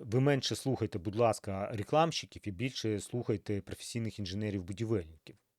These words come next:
все ж таки. От, е, е, т-, тому, е, я скажу, от такий підхід, як я вам розповів, він дійсно дозволяє мені використовувати от, е, нержавіючі пруття,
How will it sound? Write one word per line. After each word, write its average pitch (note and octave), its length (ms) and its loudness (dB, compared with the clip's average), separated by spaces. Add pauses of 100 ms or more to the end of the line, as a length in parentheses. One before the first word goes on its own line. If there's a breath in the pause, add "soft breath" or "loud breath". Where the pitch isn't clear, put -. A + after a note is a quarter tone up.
все - 180 -6
ж - 100 -12
таки. - 280 -18 (840 loud breath)
От, F#2+ 340 -6
е, G#2 340 -2 (340)
е, B2 200 -2
т-, C3+ 300 -6
тому, C3 520 4
е, A2 160 0
я A#2+ 140 6
скажу, A#2 400 0
от G#2 260 -4 (420)
такий B2+ 260 -2
підхід, A2+ 580 -4
як A2+ 220 -4
я A2 60 4
вам G#2+ 180 0
розповів, C#3+ 540 -2 (360)
він A2+ 200 2
дійсно A2+ 340 -2
дозволяє G2 580 2
мені A#2+ 440 0
використовувати G#2 1040 0
от, F#2 200 -8
е, G2+ 180 0
нержавіючі G2 800 -2
пруття, D3+ 500 -6